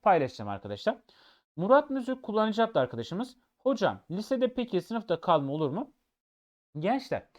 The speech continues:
Milli Eğitim Bakanlığımızdan sınıfta kalma kalktı diye bir açıklama gelmediği için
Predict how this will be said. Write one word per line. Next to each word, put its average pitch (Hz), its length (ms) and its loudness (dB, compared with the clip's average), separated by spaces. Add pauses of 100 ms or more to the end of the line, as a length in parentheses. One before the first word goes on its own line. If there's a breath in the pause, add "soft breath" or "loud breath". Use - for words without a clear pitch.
(340 soft breath)
Milli 147 180 -2
Eğitim 254 260 -2
Bakanlığımızdan 170 640 0
sınıfta 214 380 -6
kalma 202 400 0
kalktı 214 380 0
diye 156 120 0
bir 151 80 2
açıklama 143 320 -2
gelmediği 185 400 2
için 254 240 -8